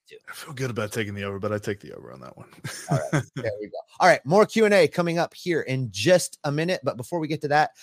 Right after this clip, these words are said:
Speaker 1: I wanna shout out one of the sponsors of today's podcast, and that is FanDuel. Get buckets with your first bet on FanDuel, America's number one sports book,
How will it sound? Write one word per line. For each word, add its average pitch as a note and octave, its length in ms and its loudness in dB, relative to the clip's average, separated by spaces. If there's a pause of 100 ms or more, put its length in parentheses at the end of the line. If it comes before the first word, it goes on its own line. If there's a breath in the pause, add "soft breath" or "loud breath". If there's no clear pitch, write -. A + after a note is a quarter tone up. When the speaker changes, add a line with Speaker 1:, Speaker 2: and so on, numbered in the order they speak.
(120 soft breath)
Speaker 1:
I B2 60 -6
wanna C#3 140 -2
shout C3+ 240 4
out C3+ 180 4
one A2 100 0
of A2 80 -2
the A2 60 -4
sponsors F2+ 460 -6
of E2 240 -10
today's D#2 300 -10
podcast, F#2 540 -2
and D#2 140 -8
that G2 180 -2
is G2 200 -4
FanDuel. G#2+ 480 -4 (300 soft breath)
Get B2+ 200 4
buckets F3 360 6
with D#3+ 120 2
your D#3+ 80 2
first E3+ 260 4
bet E3 180 6
on F3 140 4
FanDuel, D3+ 440 2
America's G#2 340 -2
number F#2 260 0
one D#2+ 320 -6
sports - 320 -6
book, - 300 -12